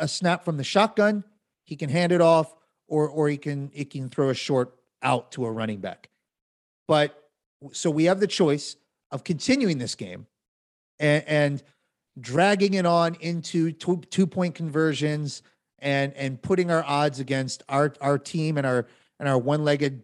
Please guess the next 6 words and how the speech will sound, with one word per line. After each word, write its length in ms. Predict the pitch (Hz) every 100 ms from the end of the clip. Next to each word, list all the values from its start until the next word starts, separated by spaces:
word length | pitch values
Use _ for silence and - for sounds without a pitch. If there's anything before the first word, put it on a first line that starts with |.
| _
walk-on 540 | 117 135 151 151 139 135
backup 420 | 135 139 143 131
quarterback 640 | - 139 123 110 107 - _ _ _ _ 123 110
dueling 420 | 151 160 160 147
it 100 | 139
out 340 | 127 120 98